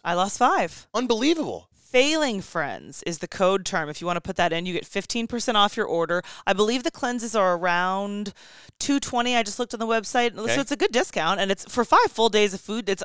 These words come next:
Speaker 1: it's all that you eat, by the way, those
Speaker 2: Hey,
Speaker 1: five, five days.
Speaker 2: could
Speaker 1: So.
Speaker 2: you say it's a healthy discount?
Speaker 1: Oh, my God. <laughs> Failing Friends, guys. Nourish Charlotte. We'll link to it. Check it out. Thank you, Chef Julia. Okay, do you think you feel ready to say our
Speaker 2: Maggie Gavigan.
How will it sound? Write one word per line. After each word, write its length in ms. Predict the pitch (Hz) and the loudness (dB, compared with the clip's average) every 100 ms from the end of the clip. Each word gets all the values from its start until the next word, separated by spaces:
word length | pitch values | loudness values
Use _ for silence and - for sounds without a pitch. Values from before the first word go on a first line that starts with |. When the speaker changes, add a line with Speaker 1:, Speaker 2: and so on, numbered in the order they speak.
| - | -2
Speaker 1:
it's 160 | 185 - | -2 0
all 200 | 165 208 | 2 4
that 160 | 254 | 2
you 60 | 285 | -2
eat, 200 | 277 175 | -2 -2
by 140 | 165 | -2
the 80 | 156 | 0
way, 100 | 160 | 0
those 120 | 147 | 2
Speaker 2:
Hey, 40 | 143 | 2
Speaker 1:
five, 300 | 170 160 - _ | 2 -2 -4 _
five 200 | 175 170 | -6 -2
days. 360 | 160 123 - | -4 -4 -8
Speaker 2:
could 80 | - - | -6 -2
Speaker 1:
So. 60 | 156 | 0
Speaker 2:
you 100 | - | 2
say 140 | 123 | 0
it's 140 | 117 - | -2 -4
a 240 | 95 92 _ | -6 -8 _
healthy 320 | - 113 - | -8 -8 -6
discount? 480 | 120 123 - 147 156 _ _ _ _ - | -6 -6 -6 -8 -12 _ _ _ _ 0
Speaker 1:
Oh, 200 | 208 185 | 2 2
my 200 | 147 147 | -4 -8
God. 160 | 233 - - - _ _ _ _ _ | -6 -6 -10 -20 _ _ _ _ _
<laughs> 100 | 508 - - - - - - - | 4 4 -2 -14 -12 -14 -20 -2
Failing 380 | 202 175 156 | 0 0 -4
Friends, 320 | 156 156 156 165 | -8 -8 -8 -4
guys. 340 | 160 160 160 | -2 -2 -2
Nourish 380 | 180 214 269 - | 4 8 8 8
Charlotte. 400 | 226 196 190 190 | 6 6 6 4
We'll 180 | 202 196 | 2 2
link 220 | 180 180 | 0 -2
to 120 | 175 | -2
it. 160 | 165 - | -2 -4
Check 180 | 190 156 | -6 -4
it 40 | |
out. 180 | 151 156 | -4 0
Thank 200 | 220 254 | 0 4
you, 100 | 349 | 4
Chef 220 | - 302 | 6 4
Julia. 680 | - 277 262 254 247 247 254 - - - | 6 6 6 8 8 10 8 4 -14 -2
Okay, 280 | - 180 151 | 0 0 -2
do 80 | - | -6
you 80 | 196 | -4
think 180 | 208 190 | -4 -6
you 80 | 214 | -4
feel 160 | 202 | -2
ready 260 | 180 175 208 | 0 0 0
to 120 | 233 | -4
say 240 | 196 196 196 | -2 0 0
our 320 | - 185 180 | 2 4 6
Speaker 2:
Maggie 500 | 190 214 233 240 247 | 6 6 4 2 0
Gavigan. 560 | 190 180 170 147 101 | 4 4 4 2 -4